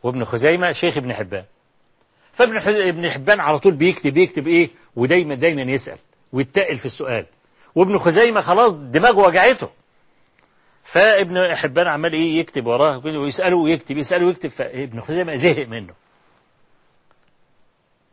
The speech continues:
فابن ح-، ابن حبان بيسأله فما رضاش يجاوب،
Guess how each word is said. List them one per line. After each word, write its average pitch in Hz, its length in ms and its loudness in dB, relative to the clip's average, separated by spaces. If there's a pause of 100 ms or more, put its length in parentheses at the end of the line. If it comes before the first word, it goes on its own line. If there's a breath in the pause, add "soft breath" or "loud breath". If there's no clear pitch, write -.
(480)
فابن 139 320 -2
ح-، - 120 -8
ابن 123 360 -8
حبان 160 260 -2
بيسأله 147 360 -4
فما 139 320 0
رضاش 220 240 2
يجاوب، 160 260 -6